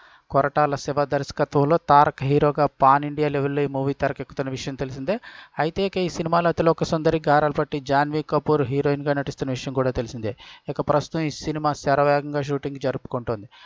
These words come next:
అయితే దేవర మూవీ షూటింగ్లో ప్రమాదం జరిగినట్లు సమాచారం. మూవీ షూటింగ్ స్పాట్లో ఉన్న ఒక తేనె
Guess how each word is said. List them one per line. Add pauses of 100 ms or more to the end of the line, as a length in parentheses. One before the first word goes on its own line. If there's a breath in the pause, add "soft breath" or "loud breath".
(160 loud breath)
అయితే (160)
దేవర (100)
మూవీ
షూటింగ్లో
ప్రమాదం
జరిగినట్లు
సమాచారం. (360 loud breath)
మూవీ
షూటింగ్
స్పాట్లో
ఉన్న (140)
ఒక (160)
తేనె